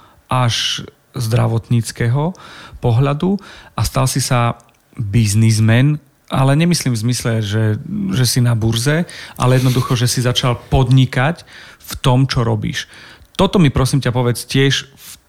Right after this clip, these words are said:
v takom nejakom, aby som, a-, aby sme viacerí nabrali možno konkrétnejšie kontúry, ako si to predstaviť.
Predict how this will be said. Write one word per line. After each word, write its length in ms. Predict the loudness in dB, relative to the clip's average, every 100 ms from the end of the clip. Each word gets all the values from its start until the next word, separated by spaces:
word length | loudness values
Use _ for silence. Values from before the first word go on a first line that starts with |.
| _
v 120 | -10
takom 340 | -6 -4 -2
nejakom, 280 | 0 0 0
aby 120 | 0
som, 260 | 0 2 0 -2 -14 -8
a-, 220 | -4 -2
aby 140 | 0 -2
sme 160 | -2 -6 -8 -14
viacerí 480 | -8 -6 -2 0 2
nabrali 420 | 2 0 0 0
možno 440 | 0 0 0 -2 -4
konkrétnejšie 680 | 0 0 0 -2 -2 -2
kontúry, 400 | -2 -2 -2 0
ako 180 | -2 -2
si 140 | -6
to 120 | -4 -2
predstaviť. 680 | -2 -2 -4 -6 -6 -8